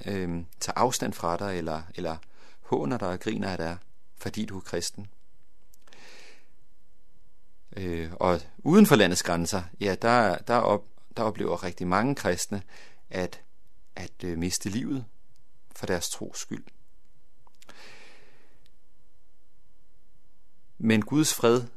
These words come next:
kan ingen tage fra os. Det, jeg tror, det er det, Paulus taler om, når han lidt senere i sit brev til romerne, øh, i kapitel otte,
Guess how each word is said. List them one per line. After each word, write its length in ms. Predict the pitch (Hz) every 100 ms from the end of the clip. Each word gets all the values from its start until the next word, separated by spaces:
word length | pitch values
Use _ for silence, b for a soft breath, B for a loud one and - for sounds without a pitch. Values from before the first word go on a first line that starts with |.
| -
kan 140 | - -
ingen 220 | 98 113
tage 160 | - 98
fra 280 | 90 87
os. 320 | 95 - - - - - - - - - - - - - - - - - - - - - - - - - - - - - - - -
Det, 80 | 95
jeg 100 | 101
tror, 140 | 143
det 80 | 120
er 40 |
det, 120 | 120
Paulus 580 | - 107 104 123 - - - -
taler 320 | - 160 143
om, 240 | 101 85 - b b b -
når 120 | 104
han 340 | 104 92 90 - - - - - - -
lidt 200 | 127 -
senere 540 | - 104 135 131 101 90 - -
i 100 | 104
sit 220 | - -
brev 180 | 98 95
til 120 | 98
romerne, 420 | 117 123 113 104 - - - - - - -
øh, 200 | 90 85
i 100 | 87
kapitel 360 | - - 92 -
otte, 380 | 95 117 139